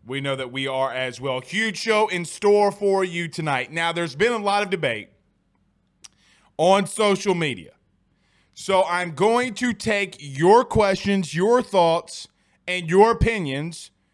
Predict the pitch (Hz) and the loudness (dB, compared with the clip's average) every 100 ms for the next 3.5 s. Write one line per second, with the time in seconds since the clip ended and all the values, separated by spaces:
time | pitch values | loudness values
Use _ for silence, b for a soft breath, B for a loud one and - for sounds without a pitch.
0 | _ - 196 240 220 226 214 214 165 - | _ -8 -6 -4 -4 -4 -4 -6 -6 0
1 | 208 196 180 180 175 165 165 147 120 101 | 2 2 2 2 0 0 0 0 -4 -14
2 | 78 _ _ _ _ _ _ 170 196 233 | -14 _ _ _ _ _ _ -6 -6 -8
3 | 226 196 202 202 | -8 -8 -8 -10